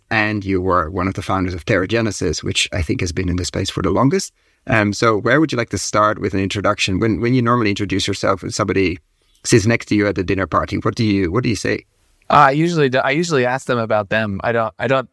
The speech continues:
Speaker 2: talk about myself if I can a-, at all avoid it. So, or, or I'll ask about their family or their kids. I'm a dad now. That's a big new part of my life since we initially, uh, started talking. I have, you know, a six-year-old and a one-year-old. And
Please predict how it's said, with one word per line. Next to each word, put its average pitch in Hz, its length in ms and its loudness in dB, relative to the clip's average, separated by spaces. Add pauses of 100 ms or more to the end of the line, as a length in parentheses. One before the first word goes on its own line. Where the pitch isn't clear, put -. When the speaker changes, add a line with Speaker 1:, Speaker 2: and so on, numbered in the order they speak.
Speaker 2:
talk 120 220 4
about 113 220 0
myself 107 420 0
if 104 100 -6
I 107 80 -2
can 113 320 -4
a-, - 180 -4
at 160 120 6
all 127 320 2
avoid 123 440 -2
it. - 220 -4
So, 113 140 0
or, 107 120 0 (280)
or 139 300 4
I'll 127 200 2
ask 127 220 -2
about 117 260 0
their 107 140 0
family 175 420 0
or 123 60 0
their 113 100 -2
kids. 127 420 -2
I'm 131 140 0
a 127 60 0
dad 113 400 0
now. 127 220 -2
That's 123 200 -2
a 110 60 0
big 117 340 -2
new 120 180 2
part 110 240 0
of 113 60 -2
my 117 100 0
life 123 220 0
since 113 300 -4
we 113 300 -2
initially, 110 640 0 (360)
uh, 101 360 2
started 110 540 -2
talking. 113 460 0
I 117 80 -2
have, 104 400 -6
you 117 120 0
know, 104 140 -2
a - 120 -8
six-year-old 104 760 0
and 113 80 -6
a 131 60 -2
one-year-old. 107 840 0
And 101 220 -4